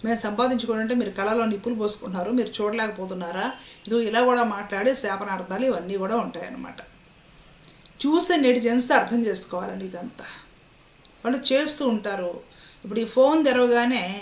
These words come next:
విపరీతంగా YouTube-లో షార్ట్స్ అని అవని ఇవని కనపడుతూనే ఉంటాయి. మనకి ఇంట్రెస్టింగ్ అనిపించినవి మనమే నొక్కుతాం.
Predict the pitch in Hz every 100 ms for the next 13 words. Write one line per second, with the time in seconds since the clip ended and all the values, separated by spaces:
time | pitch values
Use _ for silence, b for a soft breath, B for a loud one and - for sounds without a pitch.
0 | 175 202 202 220 262 240 240 233 202 233
1 | 240 247 214 202 214 220 - 214 196 226
2 | 226 196 226 233 196 202 214 233 220 214
3 | 226 185 180 170 165 165 - B B B
4 | - 240 233 233 233 - 254 226 208 -
5 | 208 233 190 190 220 180 - - 175 180